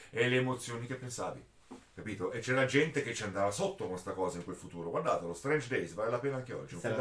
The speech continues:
Speaker 2: la
Speaker 1: della Madonna.
Speaker 2: sorella.
Speaker 1: Della Bigelow, quella che ha fatto Point Break, la, l'ex moglie di Cameron.
Speaker 2: Ah,
Speaker 1: Quella che ha
Speaker 2: veramente hai
Speaker 1: fatto
Speaker 2: portato
Speaker 1: poi
Speaker 2: un livello, eh?
Speaker 1: No, eh, no, veramente.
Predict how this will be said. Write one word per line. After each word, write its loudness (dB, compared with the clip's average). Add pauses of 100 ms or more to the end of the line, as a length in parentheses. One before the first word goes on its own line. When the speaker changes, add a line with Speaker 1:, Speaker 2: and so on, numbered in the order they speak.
Speaker 2:
la 4
Speaker 1:
della 6
Madonna. 2
Speaker 2:
sorella. -2
Speaker 1:
Della 8
Bigelow, 0
quella 2
che 2
ha 2
fatto 0
Point 0
Break, 6
la, 2
l'ex 0
moglie -6
di -12
Cameron. -6 (480)
Speaker 2:
Ah, -8
Speaker 1:
Quella -6 (140)
che 4
ha 4
Speaker 2:
veramente 2
hai 8
Speaker 1:
fatto 0
Speaker 2:
portato 2
Speaker 1:
poi 2
Speaker 2:
un -2
livello, -4
eh? -14
Speaker 1:
No, 2
eh, 0
no, -2
veramente. -4